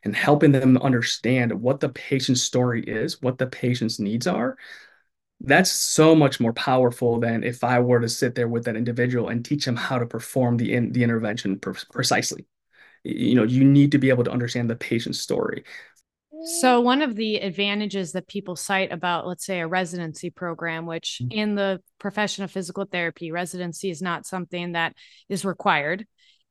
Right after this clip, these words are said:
Speaker 2: In the physician model, residency is required.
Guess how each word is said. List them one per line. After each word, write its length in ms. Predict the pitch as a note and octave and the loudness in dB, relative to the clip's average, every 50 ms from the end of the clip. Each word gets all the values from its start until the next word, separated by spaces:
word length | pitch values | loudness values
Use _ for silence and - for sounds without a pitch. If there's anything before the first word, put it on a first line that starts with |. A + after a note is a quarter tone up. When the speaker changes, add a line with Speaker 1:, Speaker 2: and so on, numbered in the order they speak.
| _ _ | _ _
Speaker 2:
In 520 | A3 G#3 G3+ G3 G3 F#3+ F#3 F#3 G3 F#3+ - | 0 2 4 4 2 2 2 0 -2 -2 -2
the 300 | G3+ G3+ F#3+ F#3 F#3+ F#3+ | -2 0 0 -2 -4 -6
physician 560 | - - A3+ F#3 A3+ B3 A#3 - G#3+ G#3 F#3+ | -4 -2 0 2 2 2 2 0 -2 -2 -2
model, 440 | F#3+ F3+ F3 E3+ F3 F3+ F#3 G3 F#3+ | 0 0 0 0 0 -2 -4 -4 -2
residency 680 | G3 F#3+ E3+ D#3 F#3+ F3+ F3+ F3 E3 - - G3 F3+ | -4 -4 -4 -4 -4 -4 -4 -6 -6 -6 -4 -4 -4
is 300 | - - F#3+ F#3+ E3 - | -2 -2 -2 -2 -2 -4
required. 580 | E3+ D#3+ - - E3 C#3 C3+ C#3+ D#3 G#3+ - | -8 -12 -8 -6 -6 -4 -4 -6 -8 -8 -10